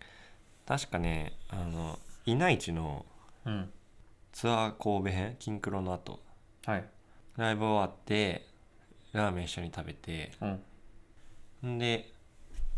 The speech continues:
Speaker 1: 帰ってきたん結構遅かったやん。
Speaker 2: うん、確か。
Speaker 1: で、た-、もうあんちゃんももしかしたら寝てたかもしれないけど、助手席で。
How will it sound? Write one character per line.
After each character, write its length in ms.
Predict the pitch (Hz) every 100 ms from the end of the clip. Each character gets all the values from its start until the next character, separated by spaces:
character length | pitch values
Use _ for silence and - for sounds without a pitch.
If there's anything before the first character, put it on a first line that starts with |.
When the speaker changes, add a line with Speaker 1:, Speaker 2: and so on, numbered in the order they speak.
| - - -
Speaker 1:
帰 160 | -
っ 60 | 127 - - -
て 80 |
き 120 | - - - - -
た 80 | 98
ん 60 | 87
結 200 | 117 -
構 120 | -
遅 180 | 82 -
か 80 | -
っ 40 |
た 80 | -
や 80 | 57
ん。 1120 | - - - - - - - - - - -
Speaker 2:
う 20 |
ん、 300 | 117 107 90 -
確 200 | - -
か。 180 | - - - - - -
Speaker 1:
で、 160 | 113 110 110 -
た-、 180 | - 135 127 -
も 120 | 107
う 20 |
あ 100 | 160
ん 100 | 156
ち 60 | 104
ゃ 60 |
ん 60 | 90
も 60 |
も 100 | 92
し 60 | 107
か 100 | 92
し 40 |
た 60 | 80
ら 60 | 78
寝 120 | 80
て 120 | -
た 80 | 90
か 100 | 80
も 80 | 73
し 60 |
れ 60 | 76
な 60 |
い 20 | 73
け 40 |
ど、 100 | 76
助 120 | -
手 60 | 73
席 200 | - -
で。 180 | 69 -